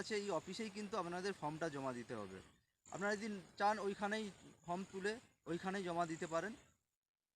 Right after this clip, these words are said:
এই কোর্সে ভর্তি হওয়ার জন্য পরীক্ষার, উম, সেরকম কোনো বিষয় নেই। একটা রিটিন পরীক্ষা হয় আর একটা, উম, ফিজিক্যাল পরীক্ষা হয়। এখানে ফিজিক্যাল পরীক্ষার বলতে যে আপনারা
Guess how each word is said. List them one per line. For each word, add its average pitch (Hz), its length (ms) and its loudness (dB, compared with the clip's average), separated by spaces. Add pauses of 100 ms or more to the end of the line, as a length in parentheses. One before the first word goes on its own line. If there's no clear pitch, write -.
এই 185 160 -8
কোর্সে 208 240 -2
ভর্তি 175 380 -6
হওয়ার 214 200 8
জন্য 220 360 0
পরীক্ষার, 196 460 4 (140)
উম, 160 280 -6 (100)
সেরকম 190 300 -2 (100)
কোনো 202 120 0 (120)
বিষয় 196 320 0
নেই। 202 100 0 (520)
একটা 165 220 2 (100)
রিটিন 202 320 -2
পরীক্ষা 196 360 4
হয় 226 120 8
আর 180 220 8
একটা, 170 440 8 (320)
উম, 143 720 -6 (400)
ফিজিক্যাল 180 360 0 (100)
পরীক্ষা 175 360 2
হয়। 220 120 0 (360)
এখানে 220 280 0
ফিজিক্যাল 220 440 -2
পরীক্ষার 240 340 0 (100)
বলতে 247 380 4 (460)
যে 202 100 4
আপনারা 202 340 2